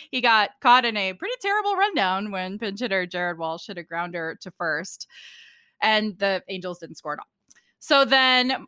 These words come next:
Oakland's Marcus Semien, who had made the last out in the bottom of the ninth,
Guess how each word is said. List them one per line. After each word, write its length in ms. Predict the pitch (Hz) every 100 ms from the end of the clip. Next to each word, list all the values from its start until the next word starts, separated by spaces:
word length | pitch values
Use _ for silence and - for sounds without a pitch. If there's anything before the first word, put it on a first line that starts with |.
| _
Oakland's 420 | 269 294 254 247
Marcus 320 | 233 208 196 -
Semien, 640 | 359 339 240 240 285 254
who 120 | 214
had 180 | 180 170
made 240 | 170 170
the 80 | 170
last 340 | 165 185 -
out 300 | 170 156 156
in 80 | 170
the 40 | 170
bottom 300 | 160 151 151
of 80 |
the 60 | 160
ninth, 380 | 208 247 190